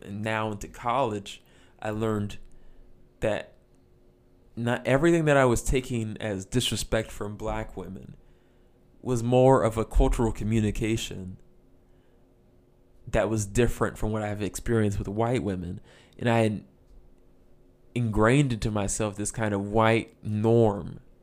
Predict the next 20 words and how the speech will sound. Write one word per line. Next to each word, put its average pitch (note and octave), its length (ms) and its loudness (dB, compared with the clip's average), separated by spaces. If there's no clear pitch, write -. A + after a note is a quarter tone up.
ideal G2+ 640 2
of, G#2+ 260 -2
if G#2+ 160 -6
it's G2+ 160 -6
not B2 340 2
said C3 280 2
to A2+ 100 0
me A2 180 0
in G2+ 160 -2
this C3 320 0
way, - 320 -12
then G#2+ 220 -2
it G#2 140 0
is G#2 160 0
negative F#2+ 640 -6
or A2+ 200 0
it G#2+ 80 0
is G2+ 160 -2
wrong F#2 500 -4
in A2+ 560 4